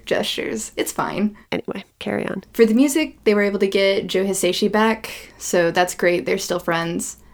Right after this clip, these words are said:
Speaker 1: Um, it had s-, the same film editor, Takeshi Seiyama, as Akira and Paprika. So we're bringing, we're bringing him back.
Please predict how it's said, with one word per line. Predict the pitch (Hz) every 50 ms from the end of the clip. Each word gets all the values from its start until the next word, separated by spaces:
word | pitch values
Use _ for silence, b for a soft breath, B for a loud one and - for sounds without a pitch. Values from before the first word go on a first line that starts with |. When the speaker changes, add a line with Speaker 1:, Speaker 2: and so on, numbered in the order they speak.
| b b -
Speaker 1:
Um, | - 202 185 185 185 190 196 -
it | 208
had | 208 220 233 226
s-, | 226 - -
the | - - 202
same | 208 214 208 208 208
film | 208 - 254 262 254 254 262 -
editor, | - 233 233 233 233 240 240 240 233
Takeshi | 233 - - 214 - 214 202 202 - 202 190
Seiyama, | 190 - 170 170 180 190 196 190 185 180 185 - - -
as | - 175 175 180 185 208 - -
Akira | - 214 214 - 220 214 208 196 196 190 190 -
and | - 165 175 202
Paprika. | 196 185 180 - 185 202 196 202 190 190 190 190 - - b b b b b b b b b b -
So | - - - 175 151 156 160 -
we're | 202 180 175
bringing, | 175 185 170 165 165 160 160 170 185 214 202 - - -
we're | - 226
bringing | 220 214 196 180 175 175 190
him | 202 208 208 208 202
back. | 202 196 190 196 202 - - - - -